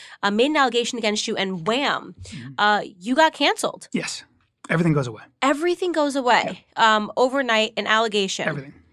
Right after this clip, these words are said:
Speaker 2: yeah.
Speaker 1: Ha-, was it proved? Was there,
Speaker 2: No.
Speaker 1: no?
Speaker 2: No, and, and the, the problem is that whenever something like that happens, and it's twenty-one years old,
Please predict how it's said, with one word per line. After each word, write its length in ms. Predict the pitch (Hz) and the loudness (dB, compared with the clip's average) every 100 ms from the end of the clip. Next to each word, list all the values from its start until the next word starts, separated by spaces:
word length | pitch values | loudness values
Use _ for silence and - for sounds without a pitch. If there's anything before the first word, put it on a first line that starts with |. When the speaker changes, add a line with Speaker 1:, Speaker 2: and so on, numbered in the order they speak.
| - | -12
Speaker 2:
yeah. 120 | - - _ _ - | -12 -16 _ _ -8
Speaker 1:
Ha-, 220 | - - _ _ _ | -6 -6 _ _ _
was 260 | 180 214 | 0 0
it 180 | 208 - | 0 -8
proved? 640 | - 349 392 403 403 381 | -6 0 4 4 4 2
Was 220 | - 233 202 | 2 2 4
there, 520 | 220 208 196 196 190 _ - | 4 6 4 0 -6 _ -6
Speaker 2:
No. 140 | 220 | 0
Speaker 1:
no? 200 | 226 - - _ | 0 0 -12 _
Speaker 2:
No, 220 | 240 240 220 | 4 4 4
and, 240 | 196 226 | 4 4
and 180 | 226 208 | 4 2
the, 60 | |
the 180 | 247 254 | 0 -4
problem 400 | - 233 262 226 | 0 2 4 4
is 240 | 196 170 - | 4 2 -2
that 280 | 165 160 156 - | -2 -2 -2 -8
whenever 540 | 156 170 180 226 226 | -4 0 0 2 0
something 380 | - 208 - 175 | 0 -2 0 0
like 220 | 160 156 | 0 -2
that 140 | 151 | -4
happens, 760 | 139 - 139 - - 196 - - - | -2 -2 -2 -4 -14 -10 -8 -8 -6
and 140 | 156 | -6
it's 200 | 147 - - | -6 -10 -12
twenty-one 600 | - 185 170 160 156 151 | -6 -2 0 0 0 2
years 340 | 143 147 131 | 2 0 -2
old, 360 | 127 127 160 | -6 -8 -12